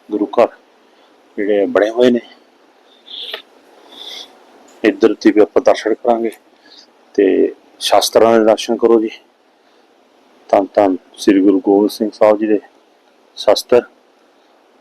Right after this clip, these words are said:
ਧੰਨ ਧੰਨ ਸ੍ਰੀ ਗੁਰੂ ਗ੍ਰੰਥ ਸਾਹਿਬ ਜੀ, ਜੀ ਦੇ ਦਰਸ਼ਨ, ਨਾਲ ਹੀ ਜੋਤ ਸਾਹਿਬ ਦੇ ਆਪਾਂ ਦਰਸ਼ਨ ਕਰਾਂਗੇ। ਵਾਹਿਗੁਰੂ ਜੀ,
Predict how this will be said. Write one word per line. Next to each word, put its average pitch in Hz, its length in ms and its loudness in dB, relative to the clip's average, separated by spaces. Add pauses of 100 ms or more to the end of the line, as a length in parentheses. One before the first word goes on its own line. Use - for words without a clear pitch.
(200)
ਧੰਨ 104 160 0
ਧੰਨ 104 220 0
ਸ੍ਰੀ 104 280 2
ਗੁਰੂ 98 200 2
ਗ੍ਰੰਥ 98 260 2
ਸਾਹਿਬ 107 240 2
ਜੀ, 104 140 0 (1120)
ਜੀ - 120 -8
ਦੇ - 140 0
ਦਰਸ਼ਨ, 95 480 0 (1300)
ਨਾਲ 110 220 4
ਹੀ 131 60 4
ਜੋਤ 107 220 4
ਸਾਹਿਬ 113 260 2
ਦੇ 113 80 2
ਆਪਾਂ 107 160 0
ਦਰਸ਼ਨ 101 280 0
ਕਰਾਂਗੇ। 127 380 0 (100)
ਵਾਹਿਗੁਰੂ 107 480 -4
ਜੀ, - 100 -20